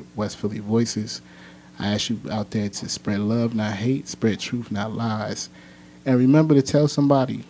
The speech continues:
tell somebody, somebody you know, somebody you ain't talked to in a while, somebody you talk to frequently.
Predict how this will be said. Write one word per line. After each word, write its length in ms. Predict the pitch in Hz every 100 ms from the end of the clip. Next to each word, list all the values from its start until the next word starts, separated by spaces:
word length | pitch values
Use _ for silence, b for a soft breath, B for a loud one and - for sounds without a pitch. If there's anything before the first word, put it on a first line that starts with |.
| - - - -
tell 220 | - 185
somebody, 500 | - 131 110 - 131
somebody 380 | - - 127 123
you 140 | 117 117
know, 320 | 117 127 139
somebody 300 | 120 120 113
you 60 |
ain't 80 | 113
talked 220 | - 110 -
to 60 |
in 60 | 107
a 40 |
while, 280 | 101 117 120
somebody 300 | - 107 107
you 40 |
talk 220 | 113 104 104
to 120 | -
frequently. 460 | - 104 - 95